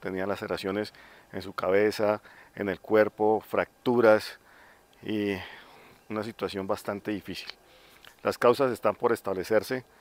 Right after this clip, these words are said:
no sabemos qué, qué llevó al colapso de este muro sobre las dos personas. Eh, fueron trasladados desde Prado también a otros hospitales de mayor complejidad, teniendo en cuenta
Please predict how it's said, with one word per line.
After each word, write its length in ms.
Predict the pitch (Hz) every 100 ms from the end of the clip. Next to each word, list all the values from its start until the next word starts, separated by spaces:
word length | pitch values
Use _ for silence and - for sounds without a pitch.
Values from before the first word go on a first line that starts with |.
| - _ -
no 80 |
sabemos 400 | 95 107 104 101
qué, 320 | - 104 98 98 _ - _ -
qué 140 | 120
llevó 460 | 110 113 113 107 -
al 160 | 110
colapso 380 | - 98 95 117
de 60 | 107
este 180 | - 110
muro 320 | 110 107 101
sobre 180 | 101 90
las 80 |
dos 140 | 87 -
personas. 560 | 107 120 123 127 - _ - - - - - -
Eh, 580 | 95 98 90 90 90 90 - _ -
fueron 260 | 107 107
trasladados 560 | - 110 101 92 95 104
desde 400 | 113 92 101 90
Prado 320 | - 101 104
también 300 | 104 98 95
a 60 | 98
otros 260 | 101 104
hospitales 600 | - 104 - 95 98 - _ - - -
de 120 | 104
mayor 260 | 107 98 98
complejidad, 640 | 113 101 98 95 92 95 - - -
teniendo 240 | 107 104
en 60 | 101
cuenta 400 | 110 98 107